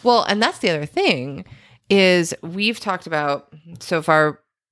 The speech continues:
this, uh, fear of missing out, joy of missing out in regards to social engagement, being a part of a community, being a part of a group of friends, not wanting to be left out of things.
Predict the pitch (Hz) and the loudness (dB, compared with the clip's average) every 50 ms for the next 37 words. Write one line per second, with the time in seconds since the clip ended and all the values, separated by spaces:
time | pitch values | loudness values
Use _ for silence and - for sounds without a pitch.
0 | _ _ - - 151 147 165 151 147 143 135 131 - - - - - - - - | _ _ -12 -10 -4 2 4 4 6 6 4 2 -2 -6 -6 -8 -8 -8 -10 -10
1 | _ - - 151 143 135 131 127 123 110 - - - - 60 52 - - - - | _ -6 -2 -2 -2 -2 -2 -4 -4 -4 -6 -8 -10 -12 -12 -14 -14 -14 -8 0
2 | - 175 170 170 160 143 160 165 160 156 - - 151 143 143 135 131 139 - 151 | 2 4 6 6 6 4 2 2 2 0 0 0 -2 0 0 -2 -2 0 0 2
3 | 143 139 143 139 139 139 139 - - 127 131 123 117 117 117 - - 156 147 143 | 4 4 2 2 0 -2 -4 -4 -4 -4 -4 -4 -4 -6 -8 -4 -4 -2 0 0
4 | 143 143 - 139 135 139 139 - - - - - 147 135 131 110 - - 151 143 | -2 0 2 2 2 2 0 -4 -10 -8 -4 -2 -2 0 0 -2 2 2 2 2
5 | - 190 196 202 185 156 135 123 - - - - - _ _ _ _ _ _ _ | 4 2 2 4 2 2 0 -2 -2 -2 -2 -2 -2 _ _ _ _ _ _ _
6 | _ _ - 117 - - _ _ _ _ _ _ - 151 147 151 147 151 156 151 | _ _ -20 -20 -20 -20 _ _ _ _ _ _ 0 2 4 4 4 4 2 0
7 | - - 156 147 147 151 147 156 - - - 156 151 151 143 143 143 143 143 143 | -2 0 0 2 2 2 0 0 -2 -2 -2 0 0 0 0 2 2 4 4 4
8 | 143 139 143 139 135 135 135 135 135 - - - - - - 139 135 127 - - | 2 2 2 2 2 2 0 0 -4 -4 -6 -8 -10 -6 -2 0 0 0 0 0
9 | 139 156 156 - - 170 151 147 - - - 151 139 139 139 139 135 135 135 135 | -2 -2 -4 -8 -8 -8 -8 -8 -8 -6 -4 -2 0 0 2 0 0 -2 -2 -4
10 | 139 - - - - _ _ _ _ _ _ - - 170 147 110 110 147 147 147 | -4 -6 -8 -16 -18 _ _ _ _ _ _ -10 -2 -2 0 0 0 0 0 -2
11 | 143 - - 147 143 143 135 - - - - 139 135 135 - 160 - - 139 131 | -2 -2 0 0 2 2 0 0 -4 -8 -6 -4 -4 -2 -4 -6 -6 -8 -6 -6
12 | 131 131 135 135 151 - - - | -4 -6 -6 -8 -10 -12 -14 -18